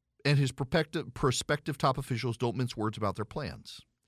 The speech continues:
They want to target and jail critics, including government officials and journalists, deport undocumented immigrants,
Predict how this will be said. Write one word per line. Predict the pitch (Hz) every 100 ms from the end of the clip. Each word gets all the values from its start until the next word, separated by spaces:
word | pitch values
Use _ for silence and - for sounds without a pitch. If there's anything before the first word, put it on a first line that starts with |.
| _ _ _
They | 117
want | 113 107
to |
target | - 139 131 143
and | 147
jail | 135 135 131
critics, | - 127 139 - - - -
including | 104 131 110 104
government | 113 117 117
officials | 117 123 - 123
and | 127
journalists, | 113 101 90 135 - - _ _ _ _
deport | 117 127 - 156 151
undocumented | 147 135 127 - 135 127
immigrants, | 110 101 107 127 - - -